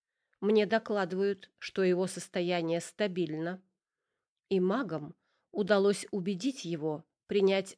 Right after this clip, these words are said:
более удобную для транспортировки форму». «Спасибо за добрую весть».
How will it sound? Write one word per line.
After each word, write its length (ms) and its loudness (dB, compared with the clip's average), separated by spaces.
более 500 0
удобную 720 -2
для 160 -2
транспортировки 920 -4
форму». 540 -6
«Спасибо 640 -4
за 160 0
добрую 440 0
весть». 480 -8